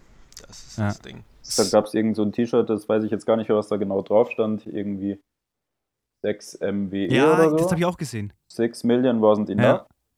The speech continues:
Speaker 3: Also wegen
Speaker 2: Boah.
Speaker 3: sechs Millionen Holocaust-Opfern
Speaker 2: Opfer.
Speaker 3: und dann alle so in den Kommentaren, „Nee, das heißt was ganz anderes. Es kommt aus dem Militärgebrauch und heißt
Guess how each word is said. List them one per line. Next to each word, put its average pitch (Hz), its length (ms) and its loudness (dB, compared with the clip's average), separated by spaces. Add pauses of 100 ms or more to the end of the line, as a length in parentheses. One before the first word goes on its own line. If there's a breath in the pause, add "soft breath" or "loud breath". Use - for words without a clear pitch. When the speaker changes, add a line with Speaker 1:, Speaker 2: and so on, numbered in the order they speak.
(160)
Speaker 3:
Also 104 200 -6
wegen 104 180 -4
Speaker 2:
Boah. 120 280 -2
Speaker 3:
sechs 107 100 -12
Millionen 101 540 -2 (1500)
Holocaust-Opfern 123 1160 2
Speaker 2:
Opfer. - 120 -10
Speaker 3:
und 113 180 0
dann 107 340 2
alle 110 200 0
so 104 220 -2
in - 80 -8
den 107 140 -4
Kommentaren, 107 480 -2 (380)
„Nee, 104 180 -2
das 104 160 -8
heißt 101 240 -6
was - 120 -6
ganz 98 180 -6
anderes. 113 440 0 (480)
Es - 100 -16
kommt 107 200 -2
aus 101 140 -2
dem 104 100 -2
Militärgebrauch 113 760 -2
und 107 140 -6
heißt 101 240 -6